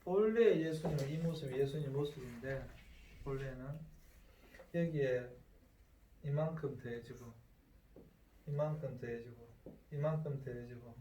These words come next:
이만큼 더해지고, 양파 껍질처럼 밖에 계속, 어? 이렇게 옷을 입혀가지고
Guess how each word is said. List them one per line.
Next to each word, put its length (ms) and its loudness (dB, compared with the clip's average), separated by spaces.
이만큼 500 0
더해지고, 500 -2
양파 260 4
껍질처럼 640 -2
밖에 440 6
계속, 840 2
어? 300 -4
이렇게 280 2
옷을 380 6
입혀가지고 880 0